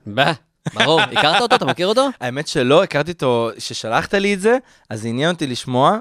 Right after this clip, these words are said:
Speaker 2: ושמעתי אותו, האמת, לפני שהגעת לשידור, ואמרתי, "וואלה, יש פה קצב מפחיד שמאוד אהבתי
Speaker 1: אז
Speaker 2: אותו."
Speaker 1: תראה, יש, יש לי שני הסברים למה דווקא השיר הזה.
Speaker 2: תן לי.
Speaker 1: יש את ההסבר הרומנטי ואת ההסבר הטכני.
Speaker 2: אה,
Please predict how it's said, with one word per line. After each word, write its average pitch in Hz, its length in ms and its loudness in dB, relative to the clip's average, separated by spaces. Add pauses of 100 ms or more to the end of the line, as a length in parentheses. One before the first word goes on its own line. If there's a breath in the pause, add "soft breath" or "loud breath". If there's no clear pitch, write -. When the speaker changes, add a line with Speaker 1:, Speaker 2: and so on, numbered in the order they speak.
(120)
Speaker 2:
ושמעתי 120 560 -2
אותו, 151 180 -2
האמת, 123 380 -4
לפני 135 360 -4
שהגעת 131 360 -2
לשידור, 131 580 0 (500 soft breath)
ואמרתי, 123 300 -6
"וואלה, 131 260 2 (340)
יש - 140 -16
פה 113 500 0 (220)
קצב 131 260 -6
מפחיד 131 400 -4
שמאוד 131 420 2
אהבתי 117 280 0
Speaker 1:
אז 120 80 -2
Speaker 2:
אותו." 120 120 -4
Speaker 1:
תראה, 123 80 0
יש, 135 360 -4
יש - 180 -10
לי 117 320 -4
שני 143 180 -4
הסברים 92 360 -6
למה 87 200 -12
דווקא 92 240 -12
השיר 87 280 -12
הזה. 80 180 -16 (140)
Speaker 2:
תן 120 220 0
לי. 98 80 -8 (140)
Speaker 1:
יש 113 100 -10
את - 80 -16
ההסבר 107 400 -8
הרומנטי 127 580 -8
ואת 113 120 -12
ההסבר 101 340 -10
הטכני. 95 420 -10
Speaker 2:
אה, 120 200 2